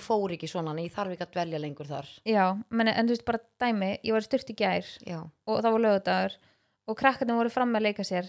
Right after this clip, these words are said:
Speaker 2: þú veist, nú er Maron að vera fjögur og Maísól er sex, þau geta alveg verið frammi í fimm mínútum inn í hoppi sturtu að leika sér,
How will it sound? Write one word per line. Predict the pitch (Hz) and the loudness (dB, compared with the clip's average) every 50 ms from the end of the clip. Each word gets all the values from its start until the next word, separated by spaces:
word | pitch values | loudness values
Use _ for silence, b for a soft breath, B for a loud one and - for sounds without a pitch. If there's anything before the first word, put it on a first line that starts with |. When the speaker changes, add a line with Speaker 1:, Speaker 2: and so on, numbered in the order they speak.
| - - | -8 -10
Speaker 2:
þú | - | -8
veist, | 208 196 - | -6 -4 -2
nú | 226 220 214 | -2 0 0
er | 208 | 0
Maron | 214 220 214 214 220 214 | 2 2 2 2 2 0
að | |
vera | 214 214 - 233 220 208 | -2 -2 -2 -2 -2 -2
fjögur | 202 196 196 | -2 -2 -4
og | 202 | -2
Maísól | 202 208 214 - 214 | -2 -2 -2 -2 -4
er | 208 | -6
sex, | - - 208 180 - - - | -2 -2 -2 -2 -2 -2 -4
þau | - 208 | -4 -2
geta | 202 214 208 220 | -2 0 0 2
alveg | 214 214 208 214 202 208 | 2 2 2 2 2 2
verið | |
frammi | - - 233 233 240 233 214 | 2 2 2 2 2 2 2
í | 214 - | 0 2
fimm | - 254 240 226 | 2 2 2 2
mínútum | 214 202 202 208 | 0 -2 -2 -2
inn | 208 208 | -2 -2
í | |
hoppi | 208 220 208 - 208 | -4 -4 -6 -6 -8
sturtu | 202 - 226 208 - - _ - 185 185 196 190 b b b b b - | -4 -2 -4 -4 -4 -6 _ 0 0 0 0 -2 b b b b b -4
að | 226 | -2
leika | 226 214 208 - 190 | 0 0 0 -2 0
sér, | - 190 185 196 | 0 2 2 2